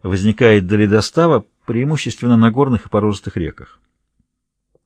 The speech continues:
Ветров было крайне мало, и то лишь слабый, обыкновенно же погода стояла тихая.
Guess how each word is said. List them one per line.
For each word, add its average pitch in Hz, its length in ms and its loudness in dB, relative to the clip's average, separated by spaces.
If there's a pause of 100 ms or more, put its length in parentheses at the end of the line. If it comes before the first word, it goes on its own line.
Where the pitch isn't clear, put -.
(1500)
Ветров 151 360 2
было 143 160 4
крайне 143 340 4
мало, 85 280 -2
и 101 80 -4
то 139 120 -2
лишь 120 180 -2
слабый, 156 420 0
обыкновенно 131 500 0
же 107 80 -2
погода 117 300 0
стояла 110 340 0
тихая. 78 460 -10